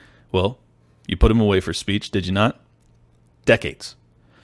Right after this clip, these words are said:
The White House declined to comment. The Trump campaign was given an opportunity to comment, but did not do so.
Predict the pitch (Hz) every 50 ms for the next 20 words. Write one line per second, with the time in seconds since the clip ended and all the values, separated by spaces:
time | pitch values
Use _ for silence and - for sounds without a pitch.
0 | _ - _ _ _ - - 117 123 135 135 143 131 - - 123 - 131 113 104
1 | - - - 92 80 78 71 - - - - 147 139 127 - 135 117 - 127 123
2 | 117 110 101 - - 113 110 110 107 107 104 - 95 - 123 110 107 101 - -
3 | 120 117 123 117 - - 101 101 92 98 104 104 101 - - 95 85 - - -
4 | - - - 113